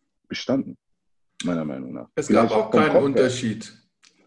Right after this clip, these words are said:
Speaker 2: Körperlich gibt es keinen Unterschied. Das Einzige, was sie gefunden haben, dass Schwarze weniger Masse am Unterschenkel haben. Das heißt, sie haben kleinere Waden. Wow.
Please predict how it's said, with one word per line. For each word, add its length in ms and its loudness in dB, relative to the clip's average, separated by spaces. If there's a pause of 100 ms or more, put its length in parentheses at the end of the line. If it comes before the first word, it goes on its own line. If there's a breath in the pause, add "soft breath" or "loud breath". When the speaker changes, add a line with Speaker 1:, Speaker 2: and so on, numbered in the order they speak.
(300)
Speaker 2:
Körperlich 840 0
gibt 320 -6
es 220 -8
keinen 560 -4
Unterschied. 800 -4
Das 100 -20
Einzige, 460 -4
was 140 -2
sie 80 -14
gefunden 440 -4
haben, 440 0 (380 loud breath)
dass 160 -14
Schwarze 760 -6 (480)
weniger 420 -2
Masse 480 -4
am 140 -8
Unterschenkel 640 -6
haben. 140 -10
Das 140 -12
heißt, 180 -6
sie 60 -8
haben 120 -6
kleinere 420 -4
Waden. 280 -8 (680)
Wow. 460 -2